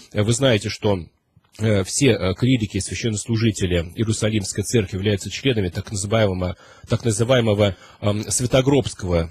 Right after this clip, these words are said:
э, братства или братства агиотофитов. И в данном случае исторически, подчёркиваю, это прошение именно о членах Святогробского братства. Ну, конечно, сейчас в наших условиях это не мешает нам давать вот этому прошению более,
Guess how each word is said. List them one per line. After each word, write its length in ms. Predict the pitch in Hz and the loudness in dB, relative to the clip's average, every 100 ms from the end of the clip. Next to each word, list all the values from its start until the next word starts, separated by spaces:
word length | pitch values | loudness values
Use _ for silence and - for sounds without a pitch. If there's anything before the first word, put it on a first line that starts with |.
| - | -8
э, 200 | - 90 | -6 -4
братства 680 | 80 113 160 185 - 160 151 151 - | 0 4 4 2 -2 0 0 -2 -6
или 140 | 92 | -4
братства 460 | 87 117 110 - - | 0 0 0 -4 -4
агиотофитов. 1000 | 110 107 101 92 - 170 190 147 - - _ - - - | 0 2 2 2 0 0 2 0 -2 -10 _ -20 -20 2
И 220 | 143 113 | 4 4
в 80 | 95 | 4
данном 260 | 139 185 | 2 2
случае 640 | 156 - 175 - 175 160 147 _ _ | 0 -4 -4 0 4 4 2 _ _
исторически, 760 | 156 - 104 113 208 - 117 - | 2 4 4 4 2 0 -2 -4
подчёркиваю, 680 | 104 104 - 117 - 87 87 | -4 -2 0 0 0 -6 -4
это 200 | 139 123 | -2 -2
прошение 520 | 107 98 - 175 202 | -2 -4 0 0 2
именно 440 | - 147 165 147 - | 0 0 2 2 2
о 220 | 127 147 | 4 4
членах 380 | 127 - 127 139 | 4 0 0 0
Святогробского 720 | - 127 110 120 117 - 92 | -2 -2 0 0 -2 -4 -6
братства. 400 | 82 123 190 - | 0 2 2 0
Ну, 220 | 117 190 - _ | 2 2 0 _
конечно, 460 | 113 143 180 117 - | -2 0 0 -2 -2
сейчас 500 | - - 170 190 - | -6 0 2 2 0
в 40 | |
наших 320 | 110 151 - | 0 0 -2
условиях 520 | 110 - 117 98 90 | -8 -2 0 0 -2
это 200 | 104 - | -6 -6
не 240 | 95 104 110 - - - | -2 0 -2 -4 -14 -2
мешает 460 | 107 - 151 110 | 0 4 4 4
нам 280 | 104 117 104 - - 101 | 2 0 -2 -8 -16 -8
давать 560 | 101 107 110 117 - - - | 0 2 4 4 2 -8 -6
вот 240 | 110 113 | 0 0
этому 280 | - 113 107 | 0 0 0
прошению 560 | 95 104 101 151 120 98 | 0 -2 0 0 0 0
более, 400 | 110 120 107 | 2 4 4